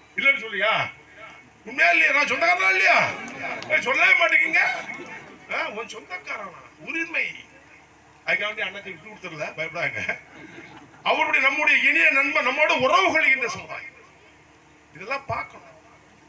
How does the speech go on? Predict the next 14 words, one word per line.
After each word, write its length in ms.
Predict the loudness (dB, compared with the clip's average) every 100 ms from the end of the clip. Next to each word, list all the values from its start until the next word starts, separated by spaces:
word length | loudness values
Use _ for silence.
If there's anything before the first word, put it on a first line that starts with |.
| -20 -20 -20 -20 -10
இன்றைக்கு 340 | -4 0 2 2
அந்த 220 | 0 -2
காலம் 380 | 0 0 0 0
மாறும், 400 | 0 0 -2 -8 -18 -12
மாறிவிட்டது. 600 | -2 0 0 -2 -8 -8 -10 -10
இந்த 180 | -6 -6
காலம் 240 | -4 -4
நாமெல்லாம் 400 | -6 -6 -10 -10
ஒன்றாக 320 | -8 -6 -4
இருந்திருக்கோம். 500 | -8 -10 -14 -14 -16 -20 -20 -20 -20 -20 -20 -8
இந்த 240 | -4 0 -2
கட்டணத்தை 680 | 0 -4 0 -2 0 0 0 -2 -6 -12
கூடிய 280 | -12 -6 -4
விரைவிலே 580 | -4 -4 -4 -4 -6